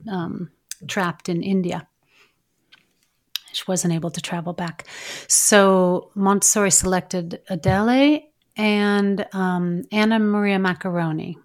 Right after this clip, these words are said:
I believe, were the two that were the two docents, the two Montessorians that taught that course. And so I think you're right. I think she did her,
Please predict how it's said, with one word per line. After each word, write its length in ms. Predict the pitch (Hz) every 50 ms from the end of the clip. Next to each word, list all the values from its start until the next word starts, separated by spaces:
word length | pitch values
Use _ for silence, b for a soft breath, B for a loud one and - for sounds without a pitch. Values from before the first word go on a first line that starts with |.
| _ _
I 100 | 185 180
believe, 340 | 175 165 185 185 185 170 -
were 100 | 180 180
the 120 | 156 175
two 360 | 170 - - - 196 190 185 175
that 300 | 160 175 170 165 208 185
were 140 | 180 175 165
the 120 | 156 175
two 220 | 165 - - 196 170
docents, 600 | 165 180 175 175 - - - - - - - -
the 80 | 185 165
two 260 | - - - 185 175
Montessorians 1300 | 170 170 170 170 - - - - 180 175 170 170 180 - 185 185 180 180 180 175 175 180 180 - - -
that 180 | - - 226 -
taught 220 | - 190 180 -
that 180 | - 180 180 -
course. 260 | - 190 - - - B B B B B B B B
And 140 | 208 202 -
so 100 | - 226
I 60 | 220
think 340 | - - - 269 262 262 -
you're 160 | 285 285 262
right. 260 | 277 233 196 175 165
I 60 | 170
think 240 | 175 - 214 202 -
she 240 | - - - - 214
did 260 | 196 180 214 214 202 196
her, 380 | 170 190 185 180 175 175 170